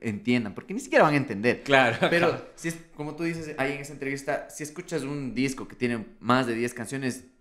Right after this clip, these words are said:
Speaker 1: inconscientemente le vas a dar una historia atrás.
Speaker 2: Sí.
Speaker 1: Eso te pasó con los otros, también le diste como una personalidad, no de historia, pero sí como de representa
Speaker 2: Sí, sí.
Speaker 1: este tema.
Speaker 2: Sí tienen, ajá.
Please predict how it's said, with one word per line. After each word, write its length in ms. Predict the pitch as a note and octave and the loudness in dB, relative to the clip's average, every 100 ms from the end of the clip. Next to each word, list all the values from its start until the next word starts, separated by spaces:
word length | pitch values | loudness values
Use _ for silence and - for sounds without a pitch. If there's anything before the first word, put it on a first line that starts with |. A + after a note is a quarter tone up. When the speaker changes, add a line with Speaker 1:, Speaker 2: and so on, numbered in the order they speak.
| - | -4
Speaker 1:
inconscientemente 800 | D3+ D3+ D3+ E3+ D3 C#3+ D3 C#3 | -2 0 -2 0 0 0 0 0
le 100 | G2+ | 2
vas 160 | G#2 G#2 | 2 2
a 60 | |
dar 160 | F#2+ G#2+ | 0 0
una 120 | G2+ | -2
historia 480 | F#2+ - G#2+ G2 - | -6 -2 0 0 -4
atrás. 360 | - G#2+ F2 | -2 -2 -2
Speaker 2:
Sí. 260 | - G#2 F2+ - | -6 -6 -4 2
Speaker 1:
Eso 220 | E3 F3 | 2 2
te 80 | D#3 | -4
pasó 260 | A#2 C3+ | -4 -6
con 100 | C3+ A#2+ | -10 -12
los 120 | G#2+ | -10
otros, 320 | C3 A#2+ G2+ | -10 -10 -14
también 460 | A2 A#2 A#2+ A#2+ - | -14 -12 -14 -14 -10
le 160 | A#2 A2+ | -6 -6
diste 300 | A#2+ A#2+ C3 | -6 -8 -8
como 220 | A#2 G#2+ | -8 -8
una 260 | A2+ A#2+ A#2+ | -8 -6 -4
personalidad, 840 | A2+ G#2 G2+ G2 G2+ A2 - - | -6 -6 -12 -8 -4 -4 -6 -16
no 220 | C3 D3 | -4 -2
de 80 | E3 | -2
historia, 380 | D#3+ D#3 D#3 - | -4 -4 -2 -2
pero 140 | B2 G#2+ | -4 -8
sí 140 | B2+ | -12
como 260 | A#2+ B2 A#2 | -14 -12 -10
de 100 | G2 F2 F#2+ | -10 -10 -10
representa 800 | A2+ - A#2 - - B2+ C3+ C3 | -12 -4 -4 -4 -6 -6 -2 2
Speaker 2:
Sí, 200 | C3+ A#2+ | 4 2
sí. 320 | - G#2+ G2 - | -2 -8 -8 -6
Speaker 1:
este 320 | A#2 - G#2+ - _ | -6 -6 -18 -20 _
tema. 420 | B2+ A2+ G2 A2 - | -2 -2 -4 -14 -8
Speaker 2:
Sí 180 | - A#2+ | -4 -2
tienen, 420 | A2+ G#2 F2+ F2+ | 0 0 -2 -10
ajá. 340 | F#2 F#2 F#2+ | -12 -14 -16